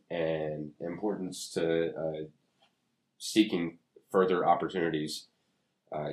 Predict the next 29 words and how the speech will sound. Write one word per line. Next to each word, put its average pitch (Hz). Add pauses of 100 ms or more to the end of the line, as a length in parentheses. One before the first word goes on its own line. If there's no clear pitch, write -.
to, 76
to -
better 85
yourself, 80 (640)
not 82
just 95
for 90
yourself, 78
but -
for 80
the, 78
the 80
mission 78
that 73
you're 73
in. 69 (460)
I, 85 (1500)
I 85
did 107
spend 101
a, -
about 87
a 90
year 87
full-time 90
in 82
college 82
before, 82
um, 76